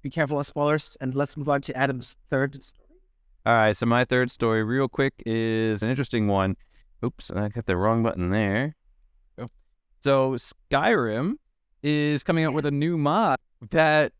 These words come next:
Speaker 2: connects to Chat G P T, and it also connects with two other things. What was it? Whisper and X V A Synth.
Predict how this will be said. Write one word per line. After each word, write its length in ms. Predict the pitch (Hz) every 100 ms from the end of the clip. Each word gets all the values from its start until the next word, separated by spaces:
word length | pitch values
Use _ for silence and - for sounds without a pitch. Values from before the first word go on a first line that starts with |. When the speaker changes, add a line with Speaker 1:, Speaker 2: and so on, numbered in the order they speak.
| - -
Speaker 2:
connects 340 | 160 156 -
to 100 | 160
Chat 320 | 135 165 170
G 220 | 170 180
P 160 | 175 180
T, 500 | 208 254 208 101 90
and 400 | 127 131 135 139
it 80 | 135
also 300 | 143 165 175
connects 380 | - 160 160 -
with 160 | 151 -
two 260 | - 202 185
other 600 | 160 175 180 175 175 175
things. 420 | 175 170 175 175
What 140 | 170 151
was 220 | 147 127
it? 240 | 123 -
Whisper 800 | 98 120 170 - 180 180 180 175 -
and 800 | 120 120 120 120 120 117 117 - _ -
X 260 | 135 - 113
V 280 | 110 135
A 180 | 131 131
Synth. 320 | 120 143 180